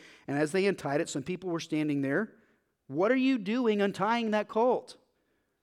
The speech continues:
Now, this is the moment, right? The disciples have to say, um, "The Lord needs it.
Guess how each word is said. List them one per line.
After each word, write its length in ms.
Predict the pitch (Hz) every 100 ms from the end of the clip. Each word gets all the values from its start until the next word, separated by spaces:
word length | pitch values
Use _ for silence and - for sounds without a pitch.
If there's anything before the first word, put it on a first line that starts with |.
| _ _
Now, 120 | 117
this 160 | 131 185
is 80 |
the 100 | 175
moment, 320 | 190 196 139 - _
right? 340 | 131 139 175 160
The 60 |
disciples 400 | 139 131 147 156
have 140 | 156 143
to 40 |
say, 360 | 135 143 131 127 _
um, 260 | 139 131 127 - _ _ _ _ _ _ _ -
"The 160 | 147
Lord 300 | 151 196 185
needs 200 | 131 113
it. 140 | 113